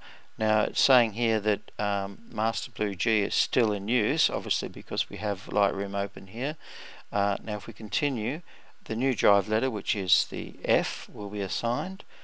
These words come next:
but we can still use G to access the volume if we want to until we restart the computer. So the old drive letter, G, won't be available until we restart.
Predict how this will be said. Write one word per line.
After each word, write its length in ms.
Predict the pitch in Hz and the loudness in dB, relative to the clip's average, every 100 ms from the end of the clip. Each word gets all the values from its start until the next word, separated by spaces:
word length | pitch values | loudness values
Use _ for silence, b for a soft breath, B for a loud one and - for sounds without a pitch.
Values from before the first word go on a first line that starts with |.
| B B B 175 | B B B 0
but 160 | 113 - | 2 2
we 120 | 110 | -2
can 160 | 113 | -4
still 260 | - - 123 | -2 0 0
use 260 | 104 101 92 | 0 -2 -2
G 540 | - 120 110 107 101 - - | 0 2 2 -2 -6 -12 -6
to 140 | 104 | -2
access 460 | 101 - - 104 - | -2 0 0 0 -2
the 60 | |
volume 400 | 92 101 101 104 | 0 0 0 -4
if 200 | 101 - | -8 -8
we 40 | 101 | -6
want 240 | 98 101 | -6 -4
to 180 | - 101 | -4 -4
until 320 | 101 - 104 | -4 -4 -2
we 80 | 92 | -2
restart 520 | 92 92 - - 92 | -4 -4 -2 0 0
the 60 | - | -2
computer. 520 | - - 110 92 98 - B B B B - | -12 -10 -8 -8 -10 -12 B B B B -4
So 200 | - 107 | 2 2
the 140 | 98 | 6
old 220 | 110 139 | 10 10
drive 280 | - 107 95 | 8 2 4
letter, 240 | 101 101 127 | 0 0 -2
G, 540 | 104 117 104 101 123 | 0 0 0 -2 -6
won't 280 | 107 107 101 | -4 -4 -2
be 80 | 101 | -6
available 580 | 92 101 95 95 92 95 | 0 2 2 0 -4 -8
until 280 | - - | -8 -8
we 120 | 104 92 | -8 -8
restart. 600 | 92 90 - 113 139 | -8 -8 -4 -2 -2